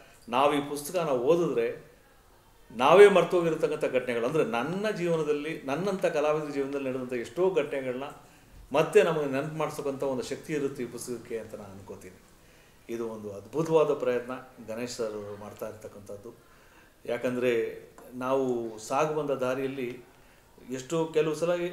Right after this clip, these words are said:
ನಾವು ಸಾಗಿದ ದಾರಿ ಮರಿಬಾರ್ದು ಅಂತ ಹೇಳ್ತಾರೆ. ಆದರೆ ಮನುಷ್ಯರು ನಾವು, ಮರ್ತೋಗೋ ಸ್ವಭಾವ ಇರುತ್ತೆ ನಮಗೆ. ಕೆಲವು ಘಟನೆಗಳನ್ನ ಮರ್ತಿರ್ತೀವಿ ನಾವು ಎಲ್ಲರೂ. ಆ ಥರ ಘಟನೆಗಳನ್ನ ಮತ್ತೆ ಮೆಲುಕಾಕೊಂಡು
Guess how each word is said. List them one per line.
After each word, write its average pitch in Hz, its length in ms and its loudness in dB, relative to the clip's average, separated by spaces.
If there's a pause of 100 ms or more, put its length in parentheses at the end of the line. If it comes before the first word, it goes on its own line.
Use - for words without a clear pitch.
(180)
ನಾವು 151 420 0
ಸಾಗಿದ 165 480 0
ದಾರಿ 156 340 2
ಮರಿಬಾರ್ದು 147 480 2
ಅಂತ 147 180 -4 (360)
ಹೇಳ್ತಾರೆ. 135 420 -2 (520)
ಆದರೆ 147 680 4 (600)
ಮನುಷ್ಯರು 170 340 2
ನಾವು, 95 260 -2 (400)
ಮರ್ತೋಗೋ 147 380 4
ಸ್ವಭಾವ 131 340 2
ಇರುತ್ತೆ 127 320 -2
ನಮಗೆ. 104 320 -10 (440)
ಕೆಲವು 160 220 8
ಘಟನೆಗಳನ್ನ 151 360 2
ಮರ್ತಿರ್ತೀವಿ 135 540 -2
ನಾವು 101 420 -12
ಎಲ್ಲರೂ. 127 320 -2 (380)
ಆ 120 120 0
ಥರ 147 160 4
ಘಟನೆಗಳನ್ನ 160 440 2
ಮತ್ತೆ 147 320 0
ಮೆಲುಕಾಕೊಂಡು 127 720 -4